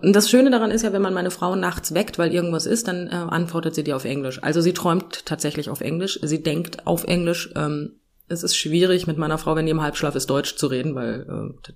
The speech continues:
kriegt die nicht geschissen. <laughs> Hm,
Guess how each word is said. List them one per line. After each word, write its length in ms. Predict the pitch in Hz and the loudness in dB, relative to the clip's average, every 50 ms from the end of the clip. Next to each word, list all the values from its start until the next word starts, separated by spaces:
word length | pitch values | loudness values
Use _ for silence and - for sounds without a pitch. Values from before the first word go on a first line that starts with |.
| - - | -14 -10
kriegt 180 | - 131 127 - | -6 -4 -2 0
die 80 | 120 | 0
nicht 140 | 117 117 - | 0 0 -2
geschissen. 360 | 120 - 131 123 - - - - _ _ - - - - - - - - - - | -4 -4 -4 -6 -6 -8 -14 -18 _ _ -20 -20 -20 -20 -20 -20 -20 -16 -2 4
<laughs> 40 | - 190 - - - - - - - - - - - - - - - _ _ _ _ _ _ _ _ _ _ _ _ _ _ _ _ _ - | 6 6 6 6 2 -4 -4 -6 -6 -8 -10 -14 -16 -18 -20 -20 -20 _ _ _ _ _ _ _ _ _ _ _ _ _ _ _ _ _ 2
Hm, 140 | 214 247 | 6 8